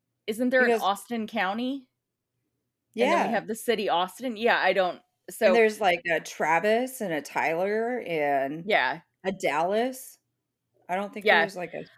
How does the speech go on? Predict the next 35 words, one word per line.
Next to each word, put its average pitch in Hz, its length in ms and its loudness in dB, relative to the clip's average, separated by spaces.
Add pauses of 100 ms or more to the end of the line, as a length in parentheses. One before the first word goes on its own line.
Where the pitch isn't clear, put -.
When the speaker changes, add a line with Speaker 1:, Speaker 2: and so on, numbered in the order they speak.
Speaker 2:
Houston, 180 800 -14
but 170 240 -8
Speaker 1:
So, 220 560 2
but 254 180 6
that 220 200 6
was 247 220 0
legit, 214 440 0
like, 175 260 2 (220)
the 180 180 -2
reasoning 196 460 -4
I 175 100 0
saw 175 260 0
was 175 180 -4
that 147 300 0 (180)
Preston 214 360 -2
County 156 340 -6
was 156 180 -10
formed, 156 300 -8
and 139 100 -8
they 147 80 -8
were 151 140 -8
like, 143 280 -6
"Well, 165 140 0
we 165 120 -6
don't 151 160 -4
wanna 151 160 -8
be 143 160 -10
that, 127 340 -6
so 156 160 -4
we're 151 120 -6
gonna 151 180 -8
change 147 280 -12
it 143 80 -14
to - 120 -16
Weston." 147 520 -12